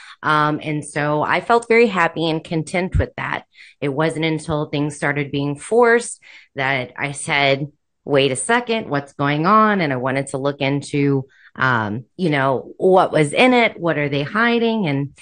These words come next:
<sighs> I mean, I just already knew that the, <laughs>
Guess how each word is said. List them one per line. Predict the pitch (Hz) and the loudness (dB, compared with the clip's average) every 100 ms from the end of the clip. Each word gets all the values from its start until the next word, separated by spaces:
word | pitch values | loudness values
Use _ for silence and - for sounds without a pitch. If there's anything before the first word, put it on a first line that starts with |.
| - | -20
<sighs> | - - | -14 -10
I | - - - - | -8 -8 -12 -8
mean, | 165 156 | -4 0
I | 147 170 | 0 0
just | 147 151 170 | -2 -4 0
already | 165 143 147 | 0 0 0
knew | 160 160 156 143 - | 0 2 0 -2 -8
that | 147 143 127 | -6 -6 -4
the, | 151 139 131 - - | -2 -2 -2 -4 -10
<laughs> | 139 | -10